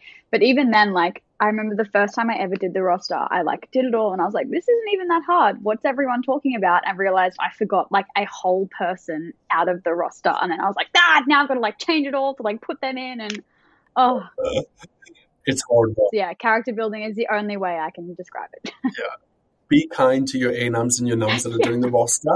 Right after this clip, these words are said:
Speaker 2: and just sit down with them and chat to them. And, you know, when they put the roster out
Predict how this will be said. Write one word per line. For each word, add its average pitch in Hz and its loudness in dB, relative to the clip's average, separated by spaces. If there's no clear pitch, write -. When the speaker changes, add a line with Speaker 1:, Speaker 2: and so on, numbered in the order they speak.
Speaker 2:
and 151 0
just - -2
sit - 2
down 190 2
with 190 -2
them 190 2
and 143 -2
chat 156 2
to - -8
them. 127 2
And, 131 -2
you 147 6
know, 165 8
when 165 6
they 175 6
put 165 -2
the 156 0
roster 143 2
out - 4